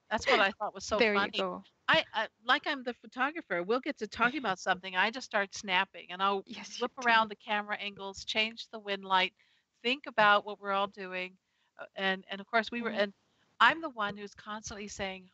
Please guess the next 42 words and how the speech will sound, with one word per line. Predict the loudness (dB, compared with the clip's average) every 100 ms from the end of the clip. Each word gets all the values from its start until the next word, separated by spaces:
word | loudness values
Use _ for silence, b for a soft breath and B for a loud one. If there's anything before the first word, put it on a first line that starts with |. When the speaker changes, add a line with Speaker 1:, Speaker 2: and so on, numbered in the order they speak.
| -16
Speaker 1:
"Well, | -14
we | -10
have | -4 -4
to | -6
talk. | -10 -8 -8 -14 _
We | -2
have | 2 2 0 -10
to, | -10 -10 b _
we | -10
have | -6
to | -6
have |
a | -6 -14
conference. | -16 -14 -14 -16 _ -10
We | -8
have | -8 -8
to | -12
do | -12
Speaker 2:
That's | -6
Speaker 1:
things. | -4 -4
Speaker 2:
right. | 0
Speaker 1:
We |
have | 0 2
to |
Speaker 2:
<laughs> |
Speaker 1:
share." | 4 4 4 2 2 -2 _ b b b _
None | 2 4
Speaker 2:
You |
Speaker 1:
of | 2
these | 0 0
Speaker 2:
do. |
Speaker 1:
experiences | -4 -10 -6 -4 -4 -4 -4 -4 -6 -10 -14 _ _ _ _
can | -8 -6
we | -6 -8 _
keep | -10 -10 -8
to | -4
ourselves. | -4 -4 -2 2 2 0 -8 -20 -12 -8
They | -8
have | -8 -2 -2 -2
to | -10
be | -14 -10
shared. | -10 -10 -12